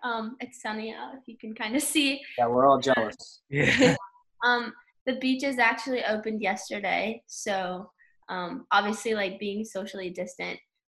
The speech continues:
Speaker 1: with people, I was able to go yesterday and, um, enjoy that. Luckily, we, um,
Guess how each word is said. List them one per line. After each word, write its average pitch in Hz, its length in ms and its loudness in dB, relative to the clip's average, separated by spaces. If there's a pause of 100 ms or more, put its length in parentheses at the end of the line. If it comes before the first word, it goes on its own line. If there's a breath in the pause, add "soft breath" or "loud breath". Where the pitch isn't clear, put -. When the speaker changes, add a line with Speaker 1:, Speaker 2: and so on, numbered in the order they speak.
Speaker 1:
with 214 220 -6
people, 180 480 -6
I 196 160 2
was 202 160 -4
able 196 180 -8
to 202 100 -4
go 196 140 -6
yesterday 185 800 -6
and, 160 180 -10
um, 127 320 -10 (540)
enjoy 208 380 0
that. 180 300 4
Luckily, 233 360 2
we, 254 320 -2
um, 190 340 -4